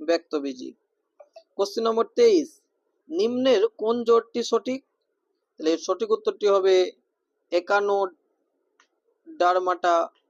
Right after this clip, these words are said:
অর্থাৎ তারা মাছ। একানোডার্মাটার একটা উদাহরণ তারা মাছ। কোশ্চেন নম্বর চব্বিশ, প্রধান উদ্ভিদ দেহেও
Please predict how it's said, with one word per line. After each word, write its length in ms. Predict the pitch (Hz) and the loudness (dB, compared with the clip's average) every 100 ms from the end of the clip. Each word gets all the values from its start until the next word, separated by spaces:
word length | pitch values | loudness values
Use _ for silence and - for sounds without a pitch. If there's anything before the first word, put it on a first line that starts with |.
| - | -12
অর্থাৎ 260 | - 156 139 _ | -6 -6 -6 _
তারা 200 | 180 170 156 | -2 0 0
মাছ। 180 | 123 120 - - _ 151 | -4 -14 -20 -20 _ -8
একানোডার্মাটার 720 | 165 165 156 156 156 147 202 - _ _ _ - | -4 -2 -2 -2 -4 -2 -2 -4 _ _ _ -10
একটা 220 | 151 151 151 | -6 -4 -4
উদাহরণ 340 | 160 175 190 190 _ | -2 0 0 -4 _
তারা 220 | 160 139 127 | -4 -4 -4
মাছ। 160 | 123 - - _ _ _ _ _ | -12 -18 -20 _ _ _ _ _
কোশ্চেন 240 | 202 202 226 | -6 -6 -4
নম্বর 180 | 226 226 - | -2 -2 0
চব্বিশ, 380 | 240 202 156 - - _ _ _ _ | 0 0 -2 -4 -20 _ _ _ _
প্রধান 400 | 180 196 226 262 247 262 | -2 0 2 0 0 -2
উদ্ভিদ 320 | 403 370 220 - 233 | -4 -4 -8 -4 -2
দেহেও 380 | 226 214 156 | 2 2 2